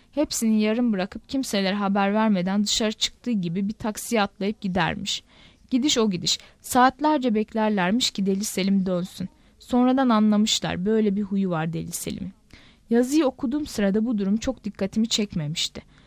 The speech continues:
Ama sonradan bana bu gitme halleri geldiğinde yaşamım boyunca okuduğum milyon türlü metnin arasından zınk diye seçip hatırladı beynim.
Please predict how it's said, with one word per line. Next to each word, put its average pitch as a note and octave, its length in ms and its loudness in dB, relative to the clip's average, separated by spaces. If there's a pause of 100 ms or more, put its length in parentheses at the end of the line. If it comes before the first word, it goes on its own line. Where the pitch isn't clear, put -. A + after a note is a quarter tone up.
(140)
Ama A#3+ 200 2
sonradan A3 640 2
bana G#3+ 260 2
bu G#3+ 60 0
gitme G#3 320 -4
halleri F3+ 460 -2
geldiğinde F#3 720 -2 (320)
yaşamım B3 500 2
boyunca G3+ 340 2
okuduğum G3 420 -2
milyon G#3+ 420 4
türlü F#3 320 -6
metnin F#3+ 360 0
arasından F3+ 640 -2 (240)
zınk C4 340 -2
diye G#3+ 140 2
seçip G#3 380 -4
hatırladı F3 600 -4
beynim. D#3+ 300 -6